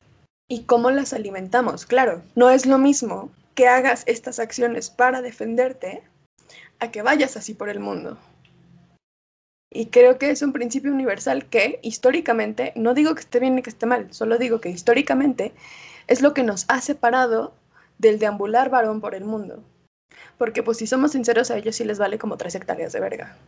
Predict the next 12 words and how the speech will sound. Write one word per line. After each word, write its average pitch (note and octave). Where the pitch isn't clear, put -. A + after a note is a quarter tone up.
Y A3+
las G#3+
morras A3+
hemos B3+
sido B3+
más G3
de A3
recule, D4+
más A#3+
del, A#3+
"Lo A3
necesito". A3